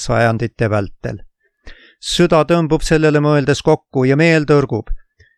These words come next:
Jumaliku autoriteedi hülgamisel on olnud kohutavad tagajärjed. Prohvetlikud ettekuulutused kõnelevad aga veel süngematest piltidest tulevikus. Mineviku kroonika, see on pikk rida rahutusi,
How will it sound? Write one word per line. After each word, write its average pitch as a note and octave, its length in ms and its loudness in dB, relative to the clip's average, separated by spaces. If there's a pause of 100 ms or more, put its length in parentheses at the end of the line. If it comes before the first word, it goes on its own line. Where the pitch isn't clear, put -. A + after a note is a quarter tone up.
(200)
Jumaliku F#3 540 2
autoriteedi F3 960 0
hülgamisel C#3+ 640 0
on D3 220 0
olnud C3 360 0
kohutavad D#3+ 600 2
tagajärjed. A2+ 800 -2 (640)
Prohvetlikud D3+ 640 0
ettekuulutused D3 920 0
kõnelevad D3 560 2
aga C#3 240 0
veel F3 320 2
süngematest D3 800 -2
piltidest B2+ 580 -4
tulevikus. A2 680 -4 (640)
Mineviku F3 540 2
kroonika, C#3+ 640 0 (380)
see D3+ 220 0
on B2+ 160 -2
pikk - 380 -2
rida E3 320 2 (160)
rahutusi, D#3 640 -2